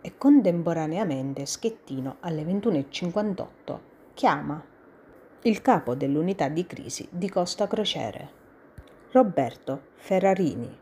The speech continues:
riferendo in breve l'accaduto. Alle ventidue e zero due Costa Concordia è stata contattata dalla Capitaneria di Porto di Civitavecchia,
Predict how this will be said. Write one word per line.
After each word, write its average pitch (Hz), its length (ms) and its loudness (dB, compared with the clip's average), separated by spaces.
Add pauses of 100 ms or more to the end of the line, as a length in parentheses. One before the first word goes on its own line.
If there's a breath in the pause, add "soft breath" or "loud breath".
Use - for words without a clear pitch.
(760)
riferendo 135 920 0
in 202 180 0
breve 131 300 0
l'accaduto. 139 720 -2 (760)
Alle 190 240 2
ventidue 208 460 4
e 143 40 -8
zero 185 260 -4
due 143 420 -6 (1040)
Costa - 340 0
Concordia 151 840 0
è 254 80 -4
stata 143 320 -2
contattata 160 560 0
dalla 160 300 4
Capitaneria 175 680 0
di 175 120 -4
Porto 135 520 -4
di 156 140 -6
Civitavecchia, 165 760 -4